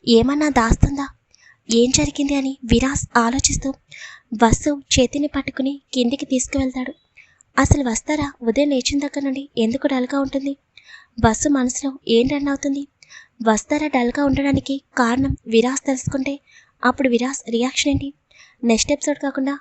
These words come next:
తర్వాత ఎపిసోడ్లో వసు ఎందుకు డల్గా ఉంటుందో విరాస్కి తెలుస్తుంది. అప్పుడు విరాస్ రియాక్షన్ చూద్దాం.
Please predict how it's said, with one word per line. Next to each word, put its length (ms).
తర్వాత 320
ఎపిసోడ్లో 340
వసు 240
ఎందుకు 260
డల్గా 280
ఉంటుందో 260
విరాస్కి 400
తెలుస్తుంది. 360
అప్పుడు 220
విరాస్ 320
రియాక్షన్ 340
చూద్దాం. 220